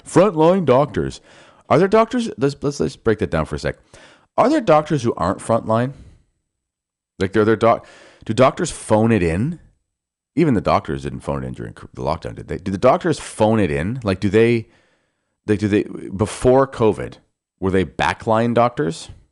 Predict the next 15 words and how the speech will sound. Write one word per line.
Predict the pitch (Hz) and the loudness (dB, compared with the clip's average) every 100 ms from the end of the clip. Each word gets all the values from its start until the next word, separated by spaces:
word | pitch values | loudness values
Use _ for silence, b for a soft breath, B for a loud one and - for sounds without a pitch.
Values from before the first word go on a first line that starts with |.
| _ _ _ _ _ _ _ _ _ _ _ _ _ _ _ _ _ _ _ _ - | _ _ _ _ _ _ _ _ _ _ _ _ _ _ _ _ _ _ _ _ -14
This | - | -10
is | 110 | -8
just | 85 - | -6 -4
shows | 87 82 | -2 -2
you | 78 | -4
the, | - 62 58 _ - | -6 -8 -8 _ -4
this | 113 | -4
shows | - 151 165 127 | 2 2 2 2
you | 110 | 0
the | 92 87 73 - _ _ _ | 0 -2 -4 -10 _ _ _
power | - 107 104 107 85 | -10 0 2 4 2
of | - | -2
slogans, | - - 82 78 67 57 57 - - _ _ | -6 -2 -2 -2 -6 -12 -14 -14 -16 _ _
of | - | -16
phraseology, | - 104 104 90 85 85 78 65 62 50 | -8 0 0 0 0 -2 -2 -8 -12 -14